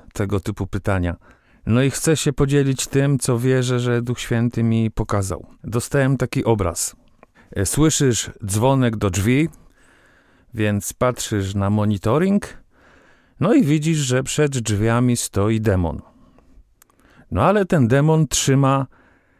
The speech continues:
w rękach kawę i akurat tą kawę, którą ty bardzo lubisz. No i pokazuje tak do kamerki, uśmiecha się, e, pokazuje ci tą kawę, dając taki znak, że, no, chce wypić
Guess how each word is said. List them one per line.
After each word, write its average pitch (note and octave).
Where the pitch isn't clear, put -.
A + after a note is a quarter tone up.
w A2+
rękach A#2+
kawę C3
i A#2+
akurat G#3+
tą A#3
kawę, D3+
którą D3+
ty F#3+
bardzo A#2
lubisz. D3
No A2+
i E3+
pokazuje E3
tak B2+
do A#2+
kamerki, C#3
uśmiecha C3+
się, C3+
e, A2
pokazuje B2+
ci A#2+
tą A#2
kawę, C3+
dając A#2+
taki B2
znak, C#3
że, B2+
no, B2
chce F3+
wypić C3